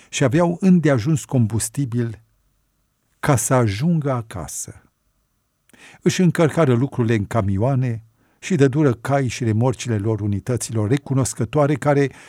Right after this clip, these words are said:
nu mai aveau niciun fel de mijloc de transport. Pionierilor le fusese ordonat să construiască un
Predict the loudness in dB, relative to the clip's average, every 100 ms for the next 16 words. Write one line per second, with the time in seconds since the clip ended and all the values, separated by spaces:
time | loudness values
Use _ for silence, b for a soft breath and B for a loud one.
0 | B B 4 6 6 4 4 4 2 0
1 | 2 2 2 2 0 -2 -6 -6 -4 -4
2 | -4 -8 -14 -16 _ _ _ _ _ _
3 | _ _ _ _ _ _ _ _ _ _
4 | 2 4 4 2 0 -2 -4 -6 -18 _
5 | b b b 2 4 2 0 0 0 2
6 | 4 4 4 2 2 0 -2 2 2 2
7 | 0 0 0 0 2 2